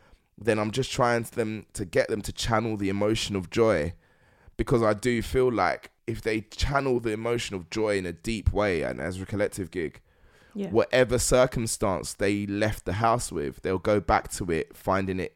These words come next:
Speaker 1: ever so slightly easier.
Speaker 2: Can I ask about music? Uh, this is something that I'm,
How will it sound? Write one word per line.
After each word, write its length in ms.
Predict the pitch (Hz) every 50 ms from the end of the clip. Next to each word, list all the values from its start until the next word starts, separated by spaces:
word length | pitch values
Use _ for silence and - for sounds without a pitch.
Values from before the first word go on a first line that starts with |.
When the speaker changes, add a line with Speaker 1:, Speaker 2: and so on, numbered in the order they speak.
| _ _
Speaker 1:
ever 240 | - 110 107 - 107
so 180 | 101 - 101 92
slightly 500 | - - - - 98 92 82 - 82 87
easier. 500 | 82 - 95 95 90 82 87 76 62 - - _ _ _ _ _ _ - - - - -
Speaker 2:
Can 140 | - 262 262
I 80 | 277
ask 280 | 277 269 254 240 - -
about 180 | 226 202 185 -
music? 360 | 196 180 185 180 175 156 -
Uh, 80 | 180 185 - -
this 280 | 175 240 240 233 -
is 80 | 226 208
something 440 | - - 226 214 202 214 196 190 190
that 120 | 185 175
I'm, 380 | 165 180 180 170 170 180 165